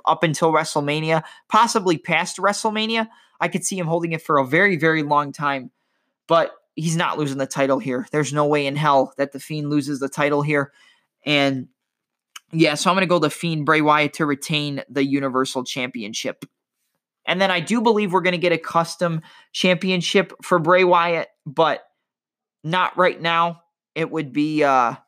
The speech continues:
a little bit further down the line.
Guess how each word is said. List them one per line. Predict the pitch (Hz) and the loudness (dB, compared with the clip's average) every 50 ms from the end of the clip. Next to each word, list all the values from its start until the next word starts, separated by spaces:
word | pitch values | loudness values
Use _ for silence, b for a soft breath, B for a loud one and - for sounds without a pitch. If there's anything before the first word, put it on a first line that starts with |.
| _ _ _ _ _ _ _ _ _ _ _ _ _ _ _ _ _ _ _ - - | _ _ _ _ _ _ _ _ _ _ _ _ _ _ _ _ _ _ _ -10 -4
a | |
little | 156 165 175 175 175 | 2 2 2 2 2
bit | 156 165 160 | 0 -2 -4
further | - - 165 160 151 151 | -4 -4 -4 -2 -2 -2
down | 143 143 139 135 139 | -2 0 -2 -2 0
the | 135 | -2
line. | 131 127 123 120 113 110 123 - | -4 -4 -4 -4 -4 -6 -10 -16